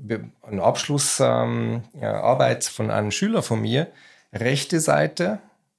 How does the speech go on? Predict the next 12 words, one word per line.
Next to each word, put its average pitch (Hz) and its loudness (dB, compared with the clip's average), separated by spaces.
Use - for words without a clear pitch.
ähm, 117 4
Oberschenkel 139 0
dreimal 120 2
austrainieren 117 0
pro 98 -6
Woche, 117 -2
linke 117 -2
Seite 135 0
einmal 120 4
austrainieren 92 -2
pro - -8
Woche. - -10